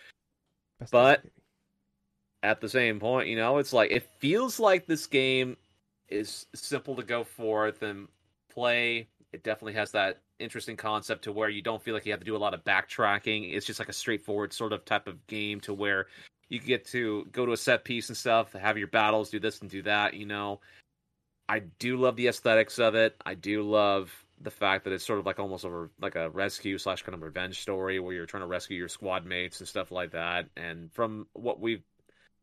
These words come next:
Speaker 2: what some of us have already seen from this trailer and stuff, it looks like it's gonna be mindless fun.
Speaker 1: Oh, yeah.
Speaker 2: And I'm all for that.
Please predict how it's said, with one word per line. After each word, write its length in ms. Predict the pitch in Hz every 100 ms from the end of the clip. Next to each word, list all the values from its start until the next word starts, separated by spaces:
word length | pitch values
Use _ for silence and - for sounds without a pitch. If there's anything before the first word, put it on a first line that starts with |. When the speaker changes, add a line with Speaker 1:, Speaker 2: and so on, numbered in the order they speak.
| -
Speaker 2:
what 240 | 139 143
some 180 | - 135
of 80 | 120
us 80 | 117
have 120 | 107
already 200 | 110 107
seen 380 | - 98 101 107
from 240 | - 107
this 220 | 107 -
trailer 440 | - 104 101 107 104
and 100 | 107
stuff, 180 | 131 -
it 80 |
looks 200 | 147 226
like 120 | 254 202
it's 140 | 123
gonna 140 | 120
be 100 | 95
mindless 360 | 80 85 85 -
fun. 380 | 90 80 52 - _ -
Speaker 1:
Oh, 100 | 254
yeah. 120 | 175
Speaker 2:
And 80 | 85 -
I'm 160 | 120
all 120 | 135
for 260 | 110 104 92
that. 260 | 78 -